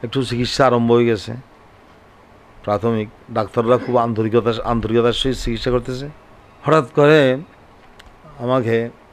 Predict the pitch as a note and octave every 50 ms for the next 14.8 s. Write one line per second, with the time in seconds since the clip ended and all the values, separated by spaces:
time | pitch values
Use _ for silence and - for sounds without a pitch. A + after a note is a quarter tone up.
0 | - - - - - - G#2+ G#2 A2 A2+ A#2 A2+ B2 C3+ C#3+ D#3 E3+ A#3 - -
1 | - - - - - - - - - - - - - - - A2+ A#2 B2+ B2+ -
2 | - C3+ C3+ C3+ C3 C3 B2 B2 A#2+ A#2+ A#2+ B2+ C#3 C#3 C#3+ - - - - B2+
3 | C#3 C#3+ D3+ C#3+ D3 C#3+ B2+ B2+ A#2+ G#2+ F#2+ F#2+ - - - - _ _ _ -
4 | A2+ A#2 A2+ A2+ A#2+ A2+ - - B2 G#2+ B2+ A#2+ A#2+ A2+ G#2 G#2 G2+ G2 F#2 -
5 | A2+ G#2+ G#2 G#2 G#2 G2 F#2+ F2 - - - - - - C3 C3 B2+ A#2 G#2+ A2
6 | A2+ A2 A2 G#2+ G#2+ G#2+ F2+ A#2+ A#2 A2 F#2+ F2 - - - - - - - -
7 | - A2+ A#2 B2 B2 B2+ A#2+ C3 D#3+ D#3+ C#3+ A#2 F#2+ - - - - - - -
8 | - - - - A#2 A2+ A2+ A2 A2 - - C3 A#2+ B2+ A#2+ A#2+ A#2 A2+ G#2 G2
9 | F#2+ - - B2 A2+ A2 G#2 G2+ G2 F#2 - - - - - - - - - -
10 | - - - - C3+ C3 C3 B2 B2+ A#2 - C#3+ C#3+ C3+ B2 G2+ F#2 - - -
11 | - D#3+ F#3 F#3 D#3+ A#2+ A2+ C#3+ D#3+ D#3+ D3+ B2 G2+ G#2 A2+ C#3+ D3+ F3 F3+ F3
12 | C#3+ A#2 G2 F2+ F2 - - - - - - - - - - - - - - -
13 | - - - - A2 A2 A2 A2+ - - A2+ A2 A2+ A#2+ A#2+ A#2 A2+ A2+ G#2+ A2
14 | G#2+ A#2 A2+ A2+ A2 A2 G#2+ A2 G#2+ G#2 G2+ G2 G2 F#2+ F#2+ -